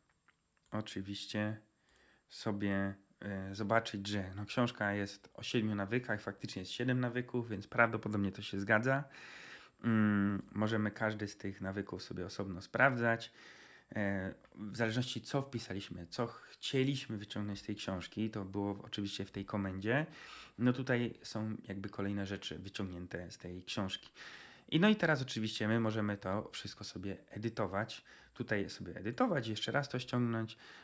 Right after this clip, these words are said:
możemy edytować tutaj, tak, możemy poprosić, żeby to było inaczej rozpisane,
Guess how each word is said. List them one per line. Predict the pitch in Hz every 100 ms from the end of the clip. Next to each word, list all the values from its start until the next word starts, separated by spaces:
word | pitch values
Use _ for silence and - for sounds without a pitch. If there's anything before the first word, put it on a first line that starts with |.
| -
możemy | 110 107 101 -
edytować | 104 98 95 87 -
tutaj, | - 156 127 113
tak, | 104
możemy | 107 101 104
poprosić, | - - 107 - 101
żeby | 95
to | -
było | 92 95
inaczej | 120 143 131 - 113
rozpisane, | 113 - - 110 107